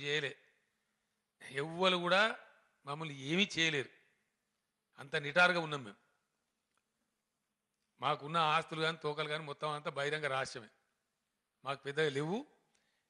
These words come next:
మేము మా కుటుంబం కూర్చొని తీర్మానం కూడా చేసుకున్నాం, మాకు, మనకి ఇంతకంటే ఆస్తులు అవసరం లేదని కూడా అనుకున్నాం మేము. ఈ దుర్మార్గమైన చండాలమైన ఆస్తులు అక్కర్లేదు, ఆ సంపాదన అక్కర్లేదు అని అనుకున్నాం. కాబట్టి మాకు ఎంత ఉందో దాన్ని మేము time to time నికరంగా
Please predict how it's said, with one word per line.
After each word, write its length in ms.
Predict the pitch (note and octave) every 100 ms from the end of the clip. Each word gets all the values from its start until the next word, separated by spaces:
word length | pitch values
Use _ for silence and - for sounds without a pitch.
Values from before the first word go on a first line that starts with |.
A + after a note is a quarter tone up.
| C#3+
మేము 200 | D3 E3+ F#3+
మా 60 | F#3
కుటుంబం 380 | E3 E3+ F3 E3+
కూర్చొని 220 | D#3+ F3 -
తీర్మానం 280 | E3+ E3+ E3+
కూడా 80 | D#3+
చేసుకున్నాం, 240 | C#3+ D#3
మాకు, 120 | D3 C#3+
మనకి 160 | D3 C3+
ఇంతకంటే 320 | C#3 D#3 D#3
ఆస్తులు 280 | C#3+ C#3+ D3
అవసరం 220 | C#3 D3+
లేదని 180 | D3 C#3+
కూడా 80 | C#3+
అనుకున్నాం 220 | B2 A#2+ G2+
మేము. 100 | F#2 _ _ _ _ _ _ _ _ _ _ _ _ _ _ -
ఈ 40 | C3+
దుర్మార్గమైన 520 | D3 E3 E3+ D#3+ D#3+ -
చండాలమైన 400 | D3 D#3 D#3 D3 C#3+
ఆస్తులు 200 | C#3+ D3+
అక్కర్లేదు, 300 | D3+ C#3+ D#3+
ఆ 20 | C#3+ B2+
సంపాదన 300 | B2 C#3+ C3
అక్కర్లేదు 320 | - B2+ C#3+ - _ _ _
అని 80 | C3+ C#3+
అనుకున్నాం. 300 | E3 G3 - _ _ _ _ _ _ _ _ _ _ -
కాబట్టి 200 | D3+ E3
మాకు 180 | D#3+ C#3
ఎంత 200 | C#3+ D3 E3+
ఉందో 220 | E3 E3 A3+ - _ _ _ _ _ _ _ C3
దాన్ని 260 | D3+ F#3 F3+
మేము 160 | E3+ C#3+ -
time 220 | D3+ F#3 F3
to 80 | E3+ -
time 220 | E3 D3 F#2 - _ _ -
నికరంగా 400 | C3 E3+ E3 D#3